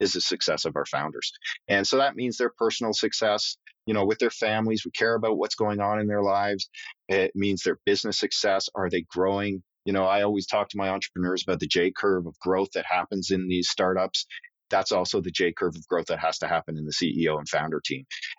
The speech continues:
And, uh, and if it doesn't, that's when bad things happen. So it's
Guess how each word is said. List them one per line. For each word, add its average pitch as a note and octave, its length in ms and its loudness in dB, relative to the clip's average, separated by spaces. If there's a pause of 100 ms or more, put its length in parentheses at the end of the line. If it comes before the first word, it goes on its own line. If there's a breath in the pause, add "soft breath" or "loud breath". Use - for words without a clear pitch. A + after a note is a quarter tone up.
And, F#2 360 0 (120)
uh, F2+ 280 4
and G2+ 100 0
if - 100 -2
it E2+ 120 -8
doesn't, F2 360 -2 (380)
that's - 260 0
when E2 120 -2
bad D2+ 200 0
things D2+ 200 -6
happen. D2 340 -2
So F#2+ 220 2
it's F#2 180 0